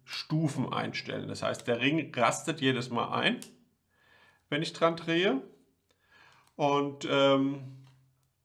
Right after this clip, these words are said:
genau, von daher bin ich sozusagen auch im Blindflug immer sicher, wie weit ich den gedreht habe. Andersrum haben wir hier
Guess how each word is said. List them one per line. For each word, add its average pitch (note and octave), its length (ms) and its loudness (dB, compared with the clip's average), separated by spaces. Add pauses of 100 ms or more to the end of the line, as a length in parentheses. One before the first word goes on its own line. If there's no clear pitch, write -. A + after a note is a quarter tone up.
(300)
genau, A2+ 380 4 (100)
von B2 180 0
daher C#3 260 8
bin D3+ 200 2
ich - 220 -2
sozusagen C3+ 640 6
auch C3 240 6
im C3+ 180 -4
Blindflug D#3 680 2
immer C#3+ 260 2
sicher, C#3+ 360 2
wie C3 220 4
weit A#2+ 320 6
ich C3 180 -4
den A#2+ 220 0
gedreht A2+ 480 -6
habe. G#2 340 -8 (1300)
Andersrum D#3+ 560 2
haben C#3+ 160 0
wir C#3 80 4
hier E3+ 480 0